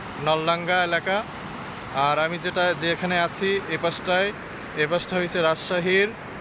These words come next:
পুঠিয়া এলাকা। তো এখন আপনাদেরকে যেটা দেখাবো, এখানে যেটা বিশেষ আকর্ষণ এই জায়গাটার,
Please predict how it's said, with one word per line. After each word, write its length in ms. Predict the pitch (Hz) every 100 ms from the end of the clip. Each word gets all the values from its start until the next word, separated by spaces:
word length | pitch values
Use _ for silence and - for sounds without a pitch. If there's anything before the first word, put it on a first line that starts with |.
| - - -
পুঠিয়া 400 | 190 190 202 185
এলাকা। 340 | 151 139 127 110 - - - - - - - 165
তো 60 |
এখন 240 | 170 170 196
আপনাদেরকে 440 | 190 190 196 202
যেটা 240 | 190 202
দেখাবো, 500 | 185 180 202 180 180
এখানে 340 | 170 170 180 175
যেটা 220 | 175 180 165
বিশেষ 300 | 180 196 190
আকর্ষণ 400 | 175 190 202 180
এই 100 | 165
জায়গাটার, 480 | 160 165 170 156